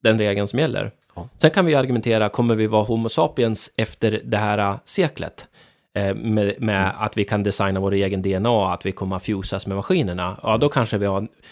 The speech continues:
Speaker 1: men det är f-, det är lite för svårt. Jag är för puckad för att kunna se vad vi ska kunna vara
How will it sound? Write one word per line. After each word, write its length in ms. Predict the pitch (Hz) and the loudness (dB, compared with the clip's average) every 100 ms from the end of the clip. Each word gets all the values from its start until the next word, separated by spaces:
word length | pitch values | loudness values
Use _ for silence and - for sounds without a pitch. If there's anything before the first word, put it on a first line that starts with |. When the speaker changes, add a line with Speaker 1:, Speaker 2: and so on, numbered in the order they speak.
| - - | -20 -2
Speaker 1:
men 140 | 127 | 2
det 80 | 131 | 4
är 40 | |
f-, 180 | 123 - - _ _ | 2 -2 -18 _ _
det 180 | 135 127 | 0 2
är 40 | 120 | 4
lite 220 | 113 104 | 2 -2
för 80 | 107 | -4
svårt. 440 | - 131 - - | -2 -2 -2 -6
Jag 120 | - 127 | -2 -2
är 40 | |
för 100 | 117 | 0
puckad 460 | - 143 - 101 98 | 2 2 2 -6 -6
för 80 | 101 | -8
att 60 | |
kunna 280 | 107 101 101 | -6 -4 -6
se 260 | - 101 95 | -6 -4 -4
vad 140 | 98 | -4
vi 80 | 98 | -4
ska 160 | - | -6
kunna 200 | 98 101 | -8 -6
vara 260 | 98 101 98 | -4 -2 -4